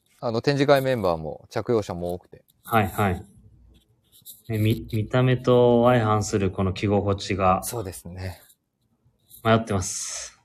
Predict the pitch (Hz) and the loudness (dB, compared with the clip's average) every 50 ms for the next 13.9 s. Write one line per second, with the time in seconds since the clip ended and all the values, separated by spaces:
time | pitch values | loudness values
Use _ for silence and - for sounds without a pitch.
0 | _ _ _ _ _ - 98 98 95 85 78 - _ _ _ _ _ _ _ _ | _ _ _ _ _ -10 -8 -6 -6 -6 -8 -10 _ _ _ _ _ _ _ _
1 | _ _ _ _ _ _ _ _ - - 107 101 95 - - - _ _ _ - | _ _ _ _ _ _ _ _ -6 -4 -2 -2 -2 -4 -6 -10 _ _ _ -20
2 | - - - - _ _ _ _ _ _ _ - - - - - _ - 110 107 | -20 -20 -20 -20 _ _ _ _ _ _ _ -20 -20 -20 -20 -20 _ -8 -6 -4
3 | 113 110 104 107 101 101 98 95 107 127 131 - 160 156 139 117 - 101 98 98 | -4 -4 -4 -4 -4 -4 -4 -2 -2 -2 -2 -4 -4 -4 -6 -6 -8 -8 -6 -6
4 | 92 - - 85 - - 98 104 104 110 117 104 101 - 87 82 85 82 85 85 | -8 -8 -12 -14 -12 -10 -10 -8 -8 -8 -8 -8 -8 -8 -10 -10 -10 -10 -10 -10
5 | 80 78 73 60 57 - - - _ _ _ _ _ _ - 185 - - - - | -10 -10 -12 -14 -16 -16 -18 -20 _ _ _ _ _ _ -6 -4 -2 0 0 0
6 | - - - - - - - - - - - - - - - - - - - _ | 0 0 -2 -2 -2 -4 -2 -4 -6 -6 -6 -8 -8 -6 -8 -8 -8 -12 -20 _
7 | _ _ 92 92 101 117 123 - _ 113 95 87 85 - - 85 82 82 80 78 | _ _ -12 -8 -8 -8 -8 -8 _ -10 -10 -10 -12 -14 -14 -14 -12 -12 -12 -12
8 | 76 64 55 52 - - 92 101 - 131 - - 131 139 165 175 226 240 254 254 | -14 -16 -18 -18 -20 -20 -20 -14 -12 -12 -12 -8 -6 -4 -2 0 0 0 0 0
9 | 247 254 254 247 220 170 131 117 110 110 110 120 120 117 113 110 - _ _ _ | 0 -2 -2 -2 -2 -4 -6 -6 -6 -4 -2 -2 -2 -2 -2 -4 -6 _ _ _
10 | _ _ 104 90 85 85 - - 80 80 87 87 87 85 - _ - 82 80 82 | _ _ -6 -6 -6 -8 -10 -12 -12 -10 -10 -10 -10 -10 -12 _ -10 -10 -10 -8
11 | 82 82 85 85 85 80 80 78 - _ _ _ _ _ - 92 92 95 85 80 | -8 -8 -6 -6 -8 -8 -10 -14 -16 _ _ _ _ _ -10 -6 -6 -6 -6 -6
12 | 76 - - - 117 117 113 117 - - - - - - - - 65 67 67 67 | -8 -10 -12 -10 -10 -8 -8 -8 -8 -8 -8 -8 -8 -10 -10 -10 -8 -8 -8 -8
13 | 67 - - - - - - - - 76 78 78 80 80 76 - - | -8 -8 -10 -10 -12 -12 -14 -14 -12 -10 -10 -8 -8 -8 -8 -8 -10